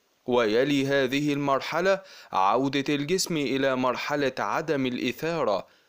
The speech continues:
وشعور عام بالارتخاء العضلي والإعياء، وأحيانًا بالنعاس. واحد،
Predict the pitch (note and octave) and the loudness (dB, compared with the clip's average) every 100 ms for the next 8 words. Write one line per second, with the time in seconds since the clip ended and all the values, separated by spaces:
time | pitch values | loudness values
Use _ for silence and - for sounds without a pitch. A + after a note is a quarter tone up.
0 | _ - A#2 A#2 C#3 A#2 A2+ D3 C#3+ G2+ | _ -2 0 2 2 2 4 2 2 0
1 | A2+ C#3+ C#3+ B2+ B2+ A#2+ C3 B2+ - B2+ | 0 0 0 0 0 0 -2 -2 -6 -4
2 | D#3+ D#3+ B2+ A#2+ G#2 A2 A2+ C#3 D3+ G#2 | -2 0 0 0 0 0 0 0 -2 -4
3 | - _ _ _ - A#2 D3+ C#3 C3+ B2 | -6 _ _ _ 0 2 2 2 0 0
4 | A#2 B2+ D#3 D3 G#2 - _ _ _ _ | 0 0 0 0 0 -2 _ _ _ _
5 | - C#3 C#3+ D3 - D3+ E3 D#3+ D3+ C3 | -4 2 2 0 0 0 2 2 0 0
6 | B2+ C3+ C3 A#2 D3+ C#3 F#2+ - - - | 0 0 0 0 0 -2 -2 -2 -4 -6
7 | _ _ _ _ _ - - E3+ E3 E3 | _ _ _ _ _ -8 -2 2 2 0
8 | - B2+ G2 | 0 2 0